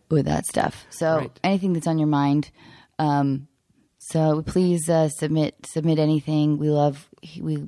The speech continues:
Speaker 1: read everything.
Speaker 2: Yeah,
Speaker 1: And we
Speaker 2: submit
Speaker 1: just
Speaker 2: to Anna Faris is, is unqu-, let me start again. Anna Faris is unqualified dot com is our website where you could submit a question. And
Speaker 1: Yeah.
Speaker 2: then,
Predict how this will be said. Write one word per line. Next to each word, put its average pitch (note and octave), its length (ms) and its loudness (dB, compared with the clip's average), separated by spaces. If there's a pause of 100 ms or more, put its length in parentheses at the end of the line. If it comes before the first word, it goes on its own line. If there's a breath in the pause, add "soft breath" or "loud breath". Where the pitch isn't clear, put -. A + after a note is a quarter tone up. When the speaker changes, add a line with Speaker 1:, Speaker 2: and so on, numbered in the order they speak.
Speaker 1:
read D3+ 280 -4
everything. D3+ 400 -2
Speaker 2:
Yeah, D3 180 2
Speaker 1:
And C3+ 80 -2
we - 60 -4
Speaker 2:
submit D3+ 260 0
Speaker 1:
just C#3+ 120 -2
Speaker 2:
to E3 100 0
Anna D#3 260 2
Faris D3 400 0
is, B2+ 60 -2
is C3+ 220 0
unqu-, C#3 360 0 (480)
let A#2 80 -4
me A#2 80 0
start A2+ 220 0
again. F3 340 -2
Anna D3 240 0
Faris D3 540 0
is B2+ 120 0
unqualified B2 640 0
dot A2 220 -2
com A#2 240 -2
is G#2+ 100 -4
our A2 80 0
website G2 440 -4
where A2 120 0
you A2+ 120 2
could A#2 120 -4
submit A2+ 300 -2
a G#2 40 -6
question. F#2+ 520 -6 (400 soft breath)
And A#2 240 -2
Speaker 1:
Yeah. A#2+ 80 2
Speaker 2:
then, A#2 340 -2